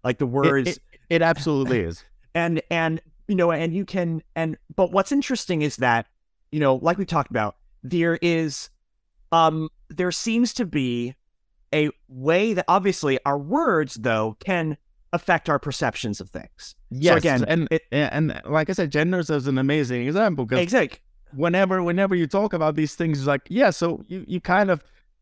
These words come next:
Speaker 2: go into, into this mode of, like, if you fi-, see love and love is feminine, then, you know, all these
Speaker 1: <laughs>
Speaker 2: associations.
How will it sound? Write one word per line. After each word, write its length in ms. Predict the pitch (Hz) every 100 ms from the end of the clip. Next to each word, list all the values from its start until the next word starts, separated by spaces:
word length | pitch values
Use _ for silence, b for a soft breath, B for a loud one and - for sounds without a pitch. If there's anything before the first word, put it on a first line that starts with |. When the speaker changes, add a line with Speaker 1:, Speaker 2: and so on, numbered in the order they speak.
| 123 -
Speaker 2:
go 340 | 170 208 190
into, 580 | - 160 147 175 170 165
into 340 | 151 156 165 156
this 240 | 160 -
mode 320 | 165 175 165
of, 180 | 135 117
like, 280 | 147 151 -
if 180 | 139 -
you 120 | 143
fi-, 240 | - 143
see 200 | 131 156
love 320 | 127 147 165
and 140 | 147 131
love 200 | 147 139
is 140 | 139
feminine, 460 | - 160 165 151 143
then, 440 | 139 139 135 131 120
you 160 | 143 147
know, 200 | 127 113
all 180 | 131
these 220 | 131 139 131
Speaker 1:
<laughs> 80 |
Speaker 2:
associations. 680 | 131 131 143 156 147 120 113